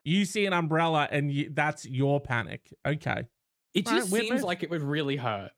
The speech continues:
Speaker 2: and do some permanent damage.
Speaker 1: Definitely. Definitely.
Speaker 2: Is the
Speaker 1: Yeah.
Speaker 2: issue that I guess I'm
Speaker 1: And, and,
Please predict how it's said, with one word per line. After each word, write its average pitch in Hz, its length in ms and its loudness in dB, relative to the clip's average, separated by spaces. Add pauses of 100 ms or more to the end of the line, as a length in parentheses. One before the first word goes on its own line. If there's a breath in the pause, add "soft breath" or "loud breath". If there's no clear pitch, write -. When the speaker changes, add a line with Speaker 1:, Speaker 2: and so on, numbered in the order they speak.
(140)
Speaker 2:
and 147 100 0
do 175 140 2
some 160 160 -4
permanent 123 400 -2
damage. 98 480 -12 (680)
Speaker 1:
Definitely. 113 560 -4 (300)
Definitely. 117 480 -6 (140)
Speaker 2:
Is 139 280 -4
the 139 80 -2
Speaker 1:
Yeah. 131 140 2
Speaker 2:
issue 127 220 -4
that 120 120 -2
I 117 120 -2
guess 113 220 -6
I'm 104 420 -8
Speaker 1:
And, 143 160 0 (100)
and, 160 320 0